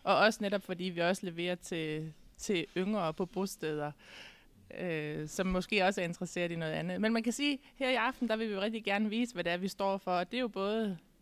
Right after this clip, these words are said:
til unge og, og, øh, ja, voksne og ældre. At, så det er sådan et arrangement for alle.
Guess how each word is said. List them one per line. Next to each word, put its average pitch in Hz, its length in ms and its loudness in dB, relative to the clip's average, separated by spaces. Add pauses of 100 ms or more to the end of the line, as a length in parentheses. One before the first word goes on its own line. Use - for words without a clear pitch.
(160)
til - 200 -2
unge 202 480 2
og, 160 440 -4 (1400)
og, 165 480 0
øh, 156 360 -6 (220)
ja, 175 260 2
voksne 180 540 -2
og 165 440 2
ældre. 160 560 0 (160)
At, - 120 -2 (500)
så - 140 -8
det 233 80 -2
er 254 40 0
sådan 247 160 -2
et 220 80 2
arrangement 180 540 0
for - 120 -8
alle. 170 340 -4